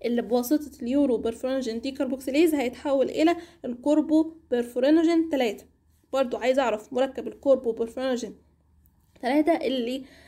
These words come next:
آه، هيحصل عليه ايه؟ عمليه الاكسيديشن. تمام، اللي هو بواسطه الايه؟ كوربو بورفورينوجين اوكسيديز. طيب ايه اللي ممكن يحصل عندي هنا؟ ان انا لو حصل ديفيشنسي في الكوربو بورفورينوجين اوكسيديز، والله اللي هيتراكم عندي هو مين؟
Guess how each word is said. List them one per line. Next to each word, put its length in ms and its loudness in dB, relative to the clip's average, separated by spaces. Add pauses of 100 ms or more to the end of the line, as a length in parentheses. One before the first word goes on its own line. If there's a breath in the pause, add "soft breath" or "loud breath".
(240 loud breath)
آه، 120 2
هيحصل 480 0
عليه 360 2
ايه؟ 200 0
عمليه 420 0
الاكسيديشن. 760 -8 (280)
تمام، 280 -8
اللي 120 -4
هو 140 2
بواسطه 480 -2
الايه؟ 220 -2 (260 loud breath)
كوربو 440 2
بورفورينوجين 680 0
اوكسيديز. 540 -8 (340 soft breath)
طيب 220 -8 (400 soft breath)
ايه 100 4
اللي 260 4
ممكن 240 2
يحصل 200 -2
عندي 380 2
هنا؟ 100 4 (180)
ان 160 0
انا 180 2
لو 120 0
حصل 540 -2
ديفيشنسي 600 0
في 320 -6 (220 loud breath)
الكوربو 460 2
بورفورينوجين 600 0
اوكسيديز، 460 -2
والله 280 0
اللي 140 -4
هيتراكم 400 -4
عندي 260 -4
هو 180 -2
مين؟ 220 -4